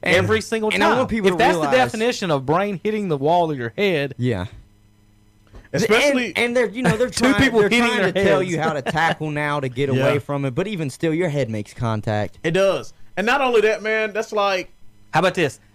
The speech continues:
Speaker 2: I didn't start do-, being a g-, really good tackler until I realized that if I don't use my helmet as a weapon, other people are using it on
Speaker 3: Yep.
Speaker 2: me.
Speaker 3: Yep.
Speaker 2: Uh, everyone out there uses their helmet as a weapon, and you get hurt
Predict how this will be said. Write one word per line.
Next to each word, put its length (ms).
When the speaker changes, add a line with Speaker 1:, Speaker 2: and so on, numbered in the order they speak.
Speaker 2:
I 100
didn't 180
start 340
do-, 120
being 220
a 80
g-, 260
really 260
good 180
tackler 500
until 300
I 120
realized 720
that 340
if 160
I 120
don't 160
use 220
my 260
helmet 540
as 180
a 100
weapon, 580
other 220
people 280
are 60
using 340
it 40
on 120
Speaker 3:
Yep. 200
Speaker 2:
me. 300
Speaker 3:
Yep. 340
Speaker 2:
Uh, 240
everyone 420
out 160
there 140
uses 360
their 160
helmet 400
as 160
a 60
weapon, 380
and 100
you 160
get 200
hurt 500